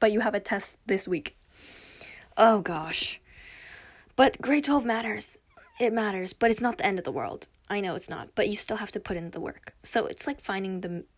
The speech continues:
middle balance. It's strictly school right now for sure, because it's not that fun, but last year, all I would ho-, w-, would, would have hoped for is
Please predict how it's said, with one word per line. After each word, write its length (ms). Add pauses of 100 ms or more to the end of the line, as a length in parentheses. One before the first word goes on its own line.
middle 220
balance. 500 (580)
It's 160
strictly 520
school 360
right 180
now 200
for 220
sure, 540 (1120)
because 300
it's 160
not 220
that 180
fun, 480
but 440 (1900)
last 420
year, 320 (380)
all 180
I 140
would 180
ho-, 260
w-, 200
would, 280
would 200
have 160
hoped 280
for 260
is 200